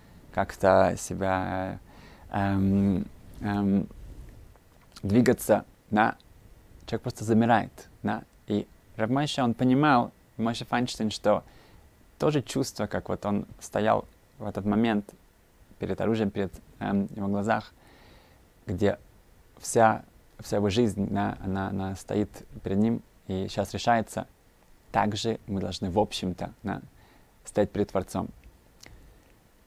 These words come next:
И, возможно, у нас не получится это во время всей молитвы,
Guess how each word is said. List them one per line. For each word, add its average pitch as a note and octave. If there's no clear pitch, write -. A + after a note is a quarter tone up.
И, G2
возможно, C3+
у -
нас D3+
не C#3+
получится C3+
это G#2
во G2+
время G#2+
всей G#2
молитвы, F#2+